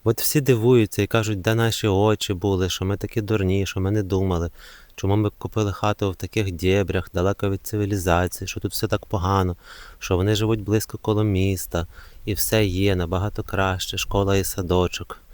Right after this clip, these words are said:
Якраз в цьому відео і буде відповідь на це питання, бо ми вважаємо, що хату треба вибирати не так, е, по цих всіх параметрах інших, а головне — це сусіди, тому що, ну, для людини головне — це люди.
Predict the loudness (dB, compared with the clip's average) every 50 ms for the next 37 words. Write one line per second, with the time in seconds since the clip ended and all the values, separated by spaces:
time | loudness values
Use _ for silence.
0 | -20 -20 -10 -6 -6 -2 0 0 0 0 -2 -2 0 2 2 4 4 4 4 4
1 | 4 4 4 4 2 2 0 0 0 2 2 2 2 0 0 -2 -2 -2 -2 -2
2 | -4 -8 -16 -20 -18 -18 -18 -18 -8 -2 0 0 2 2 0 0 0 -2 0 4
3 | 4 4 4 4 0 0 0 0 2 2 2 2 2 0 0 0 2 2 2 0
4 | 0 -2 -4 -4 -6 -6 -6 -6 -6 -6 -6 -6 -8 -4 -2 -2 0 0 0 -2
5 | -2 0 0 2 2 2 2 0 -4 -6 -6 -8 -16 -16 -16 -18 -18 -20 -20 _
6 | _ -6 -2 0 0 0 0 0 0 -2 -2 -2 -6 -6 -4 -2 -2 -2 -2 -4
7 | -6 -4 -2 -2 -4 -4 -4 -6 -4 -6 -6 -4 -2 2 4 4 4 4 2 0
8 | -2 -2 -4 -2 -2 -2 -2 -2 0 -2 -2 -4 -4 -8 -14 -18 -16 -8 -4 0
9 | 0 2 2 2 0 0 0 2 0 0 0 -2 -2 -2 -2 -2 -2 -4 -4 -2
10 | 0 0 0 0 -2 -2 -2 0 0 0 0 0 -2 -4 -4 -8 -20 -20 -20 -20
11 | -20 -20 -20 -8 -2 -2 0 2 2 2 2 2 2 2 2 2 2 2 0 0
12 | 0 0 0 0 0 0 -2 -4 -4 -4 -4 -4 -4 0 4 4 4 4 2 0
13 | -6 -8